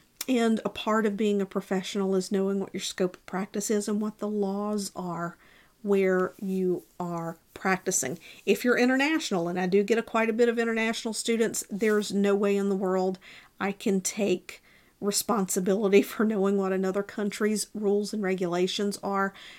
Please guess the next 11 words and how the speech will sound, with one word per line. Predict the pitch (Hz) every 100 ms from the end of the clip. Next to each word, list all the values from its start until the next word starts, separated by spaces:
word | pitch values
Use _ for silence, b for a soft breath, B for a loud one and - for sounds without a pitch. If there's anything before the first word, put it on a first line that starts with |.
| B -
So | 220 208 190 185
that's | 220 190 -
something | - 202 196 208 202
you |
would | 190 -
have | 196 -
to |
explore | 196 - - 190 185 -
on | 196 285
your | 311 220
own | 190 196